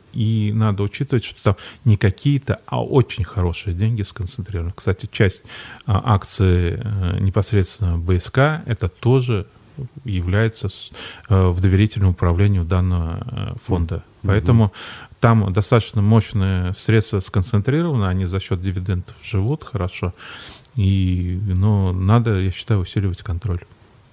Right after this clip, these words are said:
Speaker 2: Мгм. Так, эм, у нас новость вот сегодняшнего
Speaker 1: Мгм.
Speaker 2: буквально дня. Из-за закрытия икеи в Уфе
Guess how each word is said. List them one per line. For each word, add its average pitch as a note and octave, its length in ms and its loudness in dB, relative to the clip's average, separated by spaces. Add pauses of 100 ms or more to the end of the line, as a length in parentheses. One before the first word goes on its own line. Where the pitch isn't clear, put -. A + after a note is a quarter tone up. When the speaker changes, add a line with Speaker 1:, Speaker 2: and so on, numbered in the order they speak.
(100)
Speaker 2:
Мгм. E2+ 520 -6 (1300)
Так, G#2 440 0 (120)
эм, F2+ 1300 0
у F#2+ 60 0
нас C3+ 540 -2 (1120)
новость C3 480 2
вот G2 240 -4
сегодняшнего G2+ 600 0
Speaker 1:
Мгм. G#2 120 2
Speaker 2:
буквально D3 320 2
дня. E3 380 0 (120)
Из-за A2+ 220 0
закрытия A2 640 0
икеи G#2 520 0
в F2 100 -2
Уфе F#2 480 -2